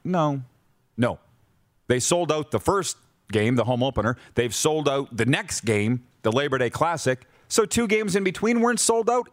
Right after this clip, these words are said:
That was a money thing, not a covid thing. People aren't afraid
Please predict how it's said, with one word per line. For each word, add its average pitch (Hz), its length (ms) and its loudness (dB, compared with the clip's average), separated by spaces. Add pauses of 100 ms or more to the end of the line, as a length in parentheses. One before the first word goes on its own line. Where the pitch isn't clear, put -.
(120)
That 208 200 0
was 269 120 0
a 156 100 2
money 123 500 0
thing, 78 420 -4 (520)
not 160 180 0
a 131 40 -4
covid 117 480 -2
thing. 185 360 0 (760)
People 240 300 2
aren't 196 180 0
afraid 180 520 0